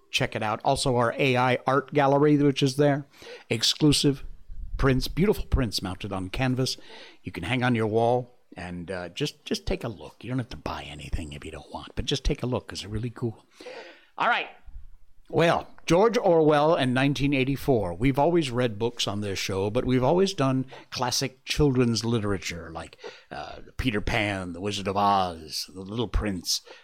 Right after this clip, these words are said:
uh, Alice in Wonderland. And, uh, we started doing nineteen eighty-four from George Orwell because we are frankly living exactly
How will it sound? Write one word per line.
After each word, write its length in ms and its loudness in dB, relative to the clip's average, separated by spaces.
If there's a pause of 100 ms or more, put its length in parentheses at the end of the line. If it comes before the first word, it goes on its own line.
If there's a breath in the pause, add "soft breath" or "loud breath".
(100)
uh, 180 -8
Alice 320 0
in 120 2
Wonderland. 680 -2 (480 loud breath)
And, 320 2
uh, 80 4
we 120 4
started 400 2
doing 240 4
nineteen 420 4
eighty-four 560 4
from 200 -4
George 240 2
Orwell 500 2
because 560 -2
we 320 -2
are 200 0
frankly 520 0
living 540 0
exactly 960 -4